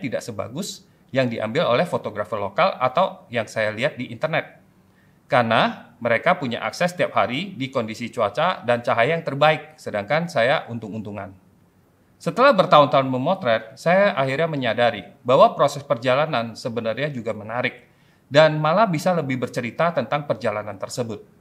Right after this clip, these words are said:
Foto-foto tersebut mengingatkan saya kembali ke perjalanan saya. Oke, foto-foto dalam perjalanan mungkin tidak sempurna. Dan kalau kita bandingkan, tidak akan mendulang lebih banyak like daripada foto-foto landmark yang indah-indah.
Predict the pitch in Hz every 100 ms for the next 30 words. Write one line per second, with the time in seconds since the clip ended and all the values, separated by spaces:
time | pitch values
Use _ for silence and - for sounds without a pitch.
0 | _ _ _ 156 151 151 139 139 123 202
1 | 185 151 - _ 123 123 117 113 127 117
2 | 123 123 113 104 110 170 147 147 117 110
3 | 101 104 101 98 113 110 95 - _ _
4 | _ _ _ _ _ _ _ _ - 170
5 | 170 120 - 143 139 143 214 208 151 127
6 | 113 117 135 147 101 107 110 113 120 127
7 | 175 175 165 113 - 113 101 117 117 98
8 | - _ _ _ _ - 175 220 190 139
9 | 135 127 117 117 113 185 127 117 110 113
10 | - 127 123 117 185 185 143 123 120 160
11 | 139 110 107 107 110 - 143 156 - 110
12 | - 104 117 135 - - 107 104 117 117
13 | 107 110 135 120 98 107 101 - 120 101